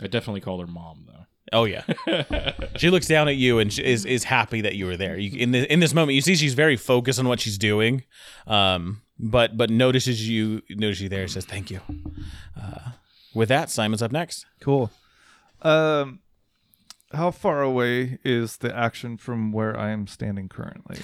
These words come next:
Speaker 2: So you're over, you were by the big, uh, skeleton, which is kinda where you came in.
Speaker 3: Mm-hmm.
Speaker 2: Um, that's about the furthest away from, uh, Nytheris, which is about a hundred twenty feet.
Speaker 3: Hundred twenty feet?
Speaker 2: Yep.
Speaker 3: Okay.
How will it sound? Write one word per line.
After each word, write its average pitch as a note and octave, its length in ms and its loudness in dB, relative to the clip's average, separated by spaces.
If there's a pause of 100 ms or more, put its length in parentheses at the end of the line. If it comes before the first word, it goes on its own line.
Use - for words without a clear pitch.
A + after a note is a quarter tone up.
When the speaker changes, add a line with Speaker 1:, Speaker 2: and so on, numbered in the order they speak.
(180)
Speaker 2:
So - 120 0
you're F3 220 4
over, D#3 680 4
you C3+ 120 0
were C3 60 4
by B2+ 140 4
the B2 100 0
big, A#2+ 500 2 (280)
uh, G#2 400 2
skeleton, D3+ 360 0
which B2+ 80 0
is G2+ 60 -8
kinda A#2+ 160 0
where G#2+ 140 0
you G2 100 -2
came G2+ 300 -6
in. D3 380 -2
Speaker 3:
Mm-hmm. A#2 500 -6
Speaker 2:
Um, G2 400 2
that's D3 180 0
about D3 180 2
the A#2+ 80 -2
furthest C#3+ 580 -2
away A#2+ 320 0
from, A#2 960 -4 (800)
uh, G2 560 -8 (520)
Nytheris, B2 640 2
which A#2 140 0
is A2 80 -4
about G#2 160 0
a F#2 40 -2
hundred G#2+ 220 0
twenty G2+ 200 -6
feet. - 320 -14 (140)
Speaker 3:
Hundred A#2+ 260 -8
twenty A#2 180 -10
feet? C#3 280 -8
Speaker 2:
Yep. - 160 -4 (380)
Speaker 3:
Okay. C#3 180 2